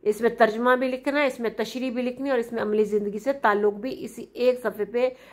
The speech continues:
एडजस्ट करना है आप लोगों ने। तो इसलिए आप सोचें कि आपने जो तशरीह करनी है वो to the point करनी है, हवाला जात भी जो है ना वो to the point आपने देने हैं, ताकि आपके एक ही सफ़े पे सारा का सारा आपका पूरा का पूरा पेपर आ सके।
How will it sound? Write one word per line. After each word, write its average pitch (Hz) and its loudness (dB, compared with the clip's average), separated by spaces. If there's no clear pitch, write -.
एडजस्ट 226 4
करना 180 0
है 175 0
आप 170 -2
लोगों 175 -2
ने। 165 -6
तो 214 4
इसलिए 208 2
आप 208 4
सोचें 233 0
कि 262 4
आपने 220 4
जो 202 -2
तशरीह 269 -2
करनी 269 0
है 285 0
वो 262 6
to 226 2
the 202 2
point 226 2
करनी 240 -2
है, 262 -2
हवाला 202 4
जात 214 2
भी 220 -6
जो 226 -6
है 226 -2
ना 226 0
वो 233 0
to 208 -2
the 190 0
point 208 0
आपने 196 0
देने 185 0
हैं, 311 -2
ताकि 208 0
आपके 196 2
एक 262 -2
ही 254 -6
सफ़े 214 -4
पे 214 -6
सारा 190 0
का 190 -2
सारा 190 2
आपका 202 2
पूरा 226 4
का 214 -2
पूरा 196 -2
पेपर 190 -2
आ 214 8
सके। 170 -6